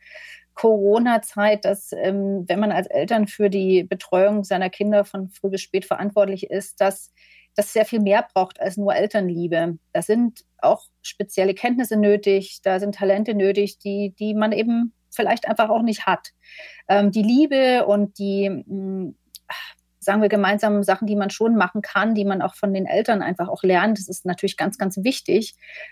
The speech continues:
Aber, ähm, so eine Kinderbetreuung im Sinne von Ausbildung ist halt schon was, wofür die,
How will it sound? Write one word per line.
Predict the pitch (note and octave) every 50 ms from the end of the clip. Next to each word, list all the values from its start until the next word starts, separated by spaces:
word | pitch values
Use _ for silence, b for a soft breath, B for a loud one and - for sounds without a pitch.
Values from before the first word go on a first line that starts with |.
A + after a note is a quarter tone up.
| B _
Aber, | - F#3 G3 G#3 G3+ G3 G3+ G3 F#3+ F#3+ F#3+ - -
ähm, | F#3 F#3 F3+ F3+ F3+ F3
so | F#3 F#3+
eine | F#3+ F#3+ F#3
Kinderbetreuung | - - - C4 C4+ C4+ B3+ G#3+ G#3 - - - _ G3 G3 G3+ G3+ G#3 G#3 G3+ G3 - -
im | - F#3 F#3 F3+ - _
Sinne | - - F#3+ F#3 G3+ G3
von | F#3+ - - F3+ F3+ F3 F3+ F3+ F3+ F3+ - -
Ausbildung | - - F#3+ A#3+ C#4 - - - - G3+ G#3+ G#3 G3+ G3+ F3 E3 F3 F#3 F3
ist | - G3+ -
halt | - A3 G#3 -
schon | - F3+ F#3 A3 A3 G#3
was, | F3+ F3+ F3+ -
wofür | F#3 F#3 - G3+
die, | F#3 F#3 F#3+ F#3 F3 F3+